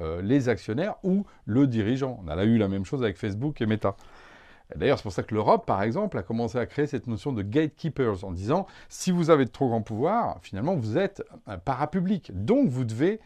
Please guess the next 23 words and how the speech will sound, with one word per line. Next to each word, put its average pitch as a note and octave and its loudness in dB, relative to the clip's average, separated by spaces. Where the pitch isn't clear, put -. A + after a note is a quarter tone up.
respecter C3+ 0
des C3+ -2
règles D#3+ -2
qu'on A2+ -2
va G#2+ 2
vous A2 -4
imposer. A#2 -2
C'est - 0
une F3 -2
façon F#3+ 2
indirecte F3 2
de A#2+ 0
recréer, C3 0
euh, F2+ -6
finalement, A2+ 0
dans C#3+ 4
le D3+ 4
modèle A2+ 2
privé, C3+ -4
quelque - -6
chose E3+ -4
qui A2 -6
s-, - -12